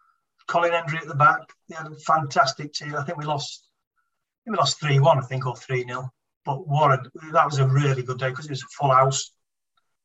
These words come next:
Um, and then I stayed there till the end of the season,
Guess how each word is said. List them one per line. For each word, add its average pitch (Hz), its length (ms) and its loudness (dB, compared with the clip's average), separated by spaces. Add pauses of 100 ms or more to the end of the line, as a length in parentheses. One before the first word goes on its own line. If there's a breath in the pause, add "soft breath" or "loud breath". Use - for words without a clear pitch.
(520)
Um, 139 640 0 (1200)
and 147 220 0
then 143 380 2 (760)
I - 60 -8
stayed 143 320 -4
there 135 160 2
till 135 140 -4
the 135 60 0
end 131 120 0
of 127 80 -10
the - 60 -12
season, 135 580 0